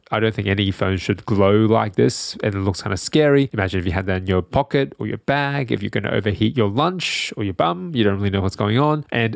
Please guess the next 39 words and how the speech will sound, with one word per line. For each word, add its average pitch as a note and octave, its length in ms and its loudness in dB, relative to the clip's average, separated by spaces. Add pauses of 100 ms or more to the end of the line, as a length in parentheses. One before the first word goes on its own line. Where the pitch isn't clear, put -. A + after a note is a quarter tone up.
this C#3+ 560 0
is A2+ 220 4
something B2+ 260 0
that's A2+ 280 -2 (100)
all E3+ 240 6
too F3+ 220 2
common A#2 360 0
in G2+ 120 -2
any C#3 260 2
kind C3 180 0
of A#2+ 60 -2
technology G#2+ 460 2
which G#2+ 220 0
uses A#2+ 600 6
lithium A2 560 2
ion G2+ 240 2
batteries. D3 580 -4
And C3+ 60 2
to B2+ 80 2
better F3+ 160 2
understand E3 440 0
this B2+ 100 -2
technology, A2+ 720 2 (260)
this - 640 0
article A2+ 480 2
from G#2 380 0
Vox G2 760 -2
really C3 360 6
goes A2+ 400 4
through G#2+ 300 4
the G#2 200 4
limitations A2+ 960 2 (100)
in G#2+ 180 -2
battery A2 420 2
technology G#2 560 0
that G#2 260 0
we G#2+ 160 4
are G2+ 80 4
facing G2+ 880 -2